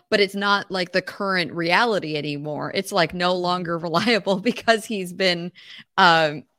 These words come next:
because he's changed it. And so it's this interesting dynamic. And then I, I thought the conversation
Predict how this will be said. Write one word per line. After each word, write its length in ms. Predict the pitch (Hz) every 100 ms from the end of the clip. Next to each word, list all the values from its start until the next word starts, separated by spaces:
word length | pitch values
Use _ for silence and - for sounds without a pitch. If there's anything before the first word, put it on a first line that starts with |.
| _
because 300 | 190 202 196
he's 200 | 190 180
changed 400 | - 311 359 190
it. 220 | 170 156 -
And 200 | 190 233
so 320 | - 196 175
it's 280 | - 175 -
this 160 | 175
interesting 640 | - 185 185 - 180 170 165 - _ _ _
dynamic. 360 | 202 180 175 160
And 120 | 185
then 120 | 180 165
I, 80 | -
I 140 | 175
thought 240 | 175 180 -
the 80 |
conversation 720 | 175 175 165 - 160 175 160